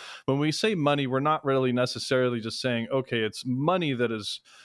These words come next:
you know, just needs to be done away with while everything else just kinda, you know, will fall into place."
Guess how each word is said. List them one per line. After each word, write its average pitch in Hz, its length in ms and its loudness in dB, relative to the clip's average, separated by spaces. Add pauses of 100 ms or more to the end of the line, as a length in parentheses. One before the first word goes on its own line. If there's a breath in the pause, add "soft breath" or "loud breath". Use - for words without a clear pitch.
(120 loud breath)
you 131 120 0
know, 117 260 4
just 123 260 -4
needs 139 180 0
to - 80 -4
be 123 100 0
done 127 200 2
away 120 260 2
with 107 340 -4
while 113 220 2
everything 117 400 -2
else 117 260 2
just - 220 -8
kinda, 117 400 0
you 113 80 -2
know, 113 160 0
will 101 140 -2
fall 120 340 0
into 110 160 -4
place." 127 520 -2